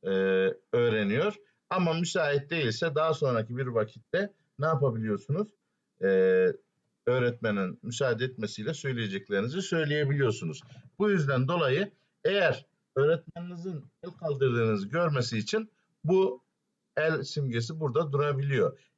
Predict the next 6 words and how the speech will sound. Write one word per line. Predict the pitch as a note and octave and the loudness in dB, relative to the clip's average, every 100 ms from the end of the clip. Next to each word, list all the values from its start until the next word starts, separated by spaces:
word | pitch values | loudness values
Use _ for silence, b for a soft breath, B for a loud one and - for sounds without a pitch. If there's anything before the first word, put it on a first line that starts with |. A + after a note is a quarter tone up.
| - | -2
Eğer | G#3+ G#3 A2 - _ _ _ _ _ _ - | 2 2 0 -4 _ _ _ _ _ _ -8
söylemekten | - G3 G#3 G#3 G3+ A3+ G#3+ | -4 0 0 0 0 0 2
vazgeçtiniz | A3 F#3+ F3 D3 - E2 - - _ _ _ _ - | 2 2 0 -2 -4 -6 -8 -16 _ _ _ _ -4
veya | E3+ G3 G#3 | -2 2 0
söylediniz, | G3+ G#3 F#3+ D#3 C3+ G3 A#3+ - _ _ _ _ _ _ _ | 2 0 2 0 0 0 -2 -8 _ _ _ _ _ _ _
e, | A2 | 0